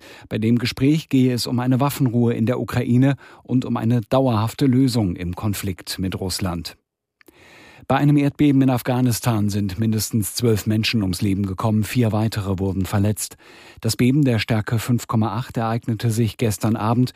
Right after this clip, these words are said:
in hundertneunzig Kilometern Tiefe und traf vor allem den Norden des Landes. Auch in Kabul und anderen Provinzen waren die Erschütterungen spürbar.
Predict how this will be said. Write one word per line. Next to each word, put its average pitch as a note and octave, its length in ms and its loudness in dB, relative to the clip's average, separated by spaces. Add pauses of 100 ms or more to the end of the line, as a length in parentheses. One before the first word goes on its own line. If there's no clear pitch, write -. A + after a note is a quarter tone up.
(280)
in A#2 220 0
hundertneunzig B2 720 0
Kilometern A2 520 0
Tiefe C#3+ 380 -4
und - 280 -6
traf A2+ 220 -4
vor - 220 -6
allem A2 180 2
den A2 220 2
Norden A2 340 0
des G2+ 160 -2
Landes. G2 520 -2 (440)
Auch G2 220 -8
in G2+ 120 -2
Kabul G#2+ 500 0
und F#2 180 -2
anderen G#2 420 0
Provinzen G2+ 560 -2
waren G2 240 -2
die G2+ 120 -2
Erschütterungen G2+ 680 -2
spürbar. G#2 640 0